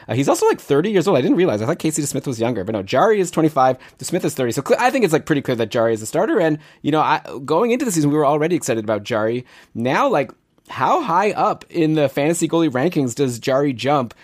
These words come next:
now that we know he's, like, the for sure starter, doesn't even have to compete with Matt Murray at all?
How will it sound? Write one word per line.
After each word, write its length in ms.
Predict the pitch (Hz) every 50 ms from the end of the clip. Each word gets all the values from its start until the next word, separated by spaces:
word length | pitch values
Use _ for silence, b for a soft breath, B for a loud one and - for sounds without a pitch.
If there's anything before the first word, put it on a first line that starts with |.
| B B
now 120 | 123 135 131
that 120 | 135 131
we 100 | 131 131
know 120 | 131 135 131
he's, 160 | 127 127 117
like, 100 | 127 -
the 100 | - 123
for 220 | - - - 139
sure 400 | - - - - 156 151 147 143
starter, 360 | 135 - - 151 135 131 131
doesn't 300 | 127 120 139 135 127 135
even 120 | 143 127 123
have 180 | 123 123 120
to 80 | - 131
compete 260 | - 123 - - 113
with 100 | 117 117
Matt 200 | 120 123 120 -
Murray 340 | 123 127 123 120 117 117 113 B B B B
at 120 | - 117
all? 480 | - 107 123 123 120 110 104 98 104 110